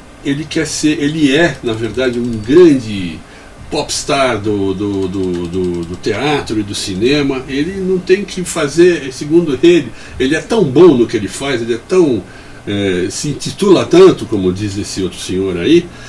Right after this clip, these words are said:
que ele não precisa fazer nada, ele não precisa nem, é, é, ensaiar.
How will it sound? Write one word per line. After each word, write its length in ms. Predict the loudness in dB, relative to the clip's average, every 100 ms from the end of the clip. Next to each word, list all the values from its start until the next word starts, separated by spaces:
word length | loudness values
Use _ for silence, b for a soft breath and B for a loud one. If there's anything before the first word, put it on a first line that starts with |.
| B B
que 100 | -4
ele 280 | -2 -2 -2
não 160 | -4
precisa 420 | -4 -4 -4 -4 -4
fazer 380 | -2 2 2
nada, 240 | 2 2 4
ele 80 | 4
não 80 |
precisa 400 | 2 -2 -2 -2 -2
nem, 520 | -2 2 2 0 -4 B B B
é, 1300 | -2 0 0 0 -2 -2 -2 -2 -2 -4 -4 -6 -6
é, 60 | -4
ensaiar. 680 | -4 -2 -2 -2 -4 -6